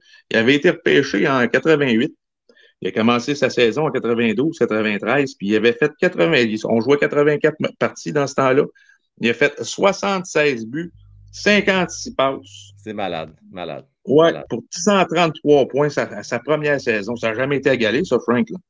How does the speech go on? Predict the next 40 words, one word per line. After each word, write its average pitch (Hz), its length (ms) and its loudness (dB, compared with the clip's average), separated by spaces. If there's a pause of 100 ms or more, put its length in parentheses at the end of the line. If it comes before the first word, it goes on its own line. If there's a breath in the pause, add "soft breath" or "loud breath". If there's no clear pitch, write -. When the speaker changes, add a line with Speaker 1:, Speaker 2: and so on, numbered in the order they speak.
(120)
Speaker 2:
Non, 135 120 -4
non, 214 140 -2
c'est, 123 300 -4
c'est 131 160 -2
du, 127 120 -6 (140)
c'est 127 140 -6
du 107 100 -14
jamais 120 300 -2
vu, 117 200 -8
là. 101 120 -6 (260 loud breath)
Je - 60 -20
suis 123 60 -14
pas 135 120 0
sûr 160 140 -4
qu'on 135 100 -2
va 117 120 0
voir 117 140 0
ça 127 140 -4
de 120 60 -6
notre 107 120 -8
vivant, 104 300 -8
là. 95 160 -6
En 98 120 -8
tout - 100 -20
cas, 104 200 -4
je, - 80 -14 (300 soft breath)
on 113 100 -2
sait - 120 0
Speaker 1:
Ouais, - 60 4
Speaker 2:
jamais, 135 200 0
Speaker 1:
mais 135 60 0
Speaker 2:
faut 135 100 -4
Speaker 1:
c'est 143 60 6
Speaker 2:
jamais 139 180 0
dire 135 140 -2
jamais, 135 340 -2
là, 160 140 -6
mais 107 220 -6
Speaker 1:
c'est - 120 -8
parce, 156 240 0